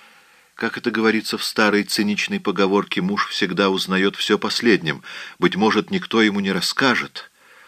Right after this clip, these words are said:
Надо быть большим храбрецом, чтобы рассказать такое Ретту, ибо у Ретта репутация человека, который сначала стреляет,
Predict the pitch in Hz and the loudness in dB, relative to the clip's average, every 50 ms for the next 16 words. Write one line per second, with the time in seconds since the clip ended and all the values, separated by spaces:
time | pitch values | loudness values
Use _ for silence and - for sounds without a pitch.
0 | _ _ - 92 101 101 101 95 101 101 90 78 92 90 87 - - 120 113 - | _ _ 0 2 2 4 4 2 2 0 2 4 4 4 4 2 0 -2 -2 -4
1 | - 95 90 78 80 80 - - - 143 160 143 120 - - 101 87 80 80 80 | -2 0 0 0 0 -2 -4 0 2 4 4 4 2 0 -2 -2 -2 -2 -4 -4
2 | - - - 87 78 87 85 - - - 85 - - 85 82 76 78 87 92 82 | -6 -6 -4 -2 -2 -2 -2 -2 -4 -8 -10 -4 -2 0 0 2 2 2 2 0
3 | - - _ - - - - - - - - - - 87 87 80 90 90 - - | 0 -4 _ -20 -20 -20 -20 -20 -20 -18 -18 -12 -6 -4 0 2 2 2 2 2
4 | 90 82 82 98 104 101 - _ _ - 95 87 85 85 - 85 - 107 104 - | 2 4 4 4 2 2 -2 _ _ -4 -4 -4 -4 -4 -6 -4 -2 -2 -2 -2
5 | - - 165 175 180 - - 87 80 76 76 98 117 - - 110 98 - - - | 0 -2 -2 0 2 0 2 2 2 2 2 0 0 0 -2 -2 -4 -6 -10 -18
6 | - - - - 90 87 95 95 95 92 - - 92 85 - - 104 101 98 - | -18 -16 -8 -6 -4 -2 0 0 0 0 -2 -2 -2 0 2 2 2 2 2 0
7 | - - - 95 90 87 92 117 143 131 107 85 - | -2 0 2 4 6 6 6 6 6 6 4 4 2